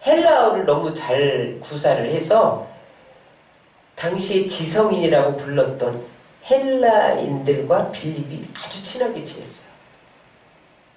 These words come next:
아주 합리적인 사람이에요. 빌립을 세상적으로 볼 때 지도자감입니다. 그런데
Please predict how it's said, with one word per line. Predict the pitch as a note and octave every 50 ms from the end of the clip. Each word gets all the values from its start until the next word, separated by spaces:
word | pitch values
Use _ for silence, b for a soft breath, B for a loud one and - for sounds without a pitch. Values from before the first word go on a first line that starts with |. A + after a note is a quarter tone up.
| _ _ _ _ _ _ _ _ _ _ _ _ _ _ _ -
아주 | D3 D3+ F#3+
합리적인 | G3 G3 C#4 D4+ D#4 - A3+ - - C#3+
사람이에요. | - - D3 A#2+ A#2 - - - - - - B B B B B B B B B B _ _ _ _
빌립을 | - G#3+ A#3 C#4 D4+ D#4 D4+ D4+ C#4+ C#4 C4 C4 B3 A#3 G#3+ A#3 A#3
세상적으로 | - - D#4 D#4+ - - - A3 F#3+ - - D#3
볼 | D3 C#3+ C#3 C#3
때 | - E3+ E3
지도자감입니다. | E3+ - D#3 E3+ F3 F3 C#3 - - G#2 F#2+ G2 - - - - - - - - - _ _ _ _ _ _ _ _ _ _ _ _ _ _ _ _ _ _ _ _ _ _ _ _ _ _ _ _ _ _ _ _ _ _ _ _ _ _ _ _ _ _ _ B B B B B B B B B B B B B B B B _ _ _ _ _ _ _ _
그런데 | - - A#3 A3+ A3 A3+ C#4 C4 - - - - -